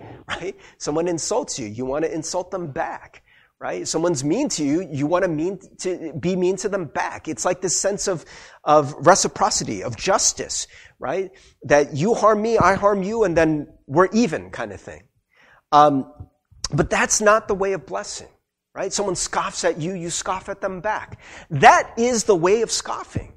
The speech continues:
That's the way of scoffers, right? That is absolutely by Psalm one's,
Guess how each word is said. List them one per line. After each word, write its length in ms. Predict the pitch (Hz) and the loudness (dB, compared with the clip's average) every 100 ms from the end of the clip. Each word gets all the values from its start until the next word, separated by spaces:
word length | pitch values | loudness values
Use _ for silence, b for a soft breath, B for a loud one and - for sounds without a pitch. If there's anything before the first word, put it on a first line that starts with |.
| _ | _
That's 200 | - 220 | -6 -4
the 100 | - | -4
way 220 | 208 165 175 | -2 -2 -2
of 80 | |
scoffers, 800 | - - 214 302 - - - - - _ _ _ _ | -6 -6 -8 -8 -12 -20 -20 -20 -20 _ _ _ _
right? 260 | 127 190 b b | -12 -10 b b
That 240 | 170 185 - | 2 2 2
is 280 | 175 143 - _ _ | 0 0 -6 _ _
absolutely 640 | 175 190 - 196 262 160 120 | 2 2 -4 -6 -6 -6 2
by 260 | 139 135 | 6 6
Psalm 400 | 156 - 160 175 | 4 0 0 0
one's, 580 | 175 - 107 107 - | -2 -4 -6 -8 -8